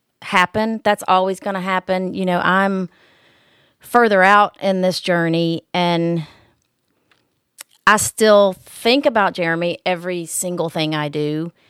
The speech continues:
and wish that he were here. But I think you kinda get past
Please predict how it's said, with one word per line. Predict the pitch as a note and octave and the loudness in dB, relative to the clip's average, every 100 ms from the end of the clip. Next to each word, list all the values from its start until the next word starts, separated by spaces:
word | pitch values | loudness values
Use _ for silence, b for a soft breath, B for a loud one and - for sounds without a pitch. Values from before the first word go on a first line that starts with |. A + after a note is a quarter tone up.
| _ _ - | _ _ -8
and | F3 | -2
wish | F3+ E3 - | -2 -2 -4
that | F3 E3+ | -6 -6
he | F3+ | -10
were | E3 E3 | -8 -8
here. | D#3 A#3 G3 E3 | -6 -4 -2 -2
But | E3 E3 E3+ | -4 -4 -4
I | E3+ | -2
think | E3+ G3 F#3 | -6 -8 -10
you | F3+ | -12
kinda | - F#3 F#3+ | -10 -8 -6
get | F#3+ G#3 | -4 -6
past | - G3+ G3+ G#3 F#3 - - - | -4 -2 2 0 -2 -8 -12 -18